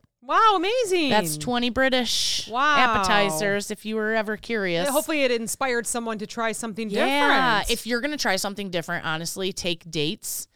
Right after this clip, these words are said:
Speaker 2: cut 'em open, take the seed out, the pit out, stuff 'em with goat cheese, wrap 'em with bacon,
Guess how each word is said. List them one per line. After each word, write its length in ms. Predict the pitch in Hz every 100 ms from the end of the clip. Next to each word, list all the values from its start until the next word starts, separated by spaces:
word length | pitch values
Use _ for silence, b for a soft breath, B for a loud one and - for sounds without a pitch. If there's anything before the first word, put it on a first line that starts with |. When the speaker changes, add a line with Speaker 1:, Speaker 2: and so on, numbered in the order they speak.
| _ _ _ _ _ _ -
Speaker 2:
cut 200 | 190 185
'em 100 | 190
open, 540 | 185 180 185 190 202 -
take 260 | - 175 -
the 160 | 190
seed 360 | 175 - 202 185
out, 340 | 165 156 170 - _
the 80 | 151
pit 240 | - 180 -
out, 340 | 151 151 - _ _ _ _
stuff 420 | - - 170 -
'em 120 | 175
with 160 | 185 -
goat 240 | 160 160
cheese, 380 | - 180 160 - -
wrap 320 | 147 143 151
'em 120 | 175
with 180 | 190 185
bacon, 480 | 170 156 175 156 165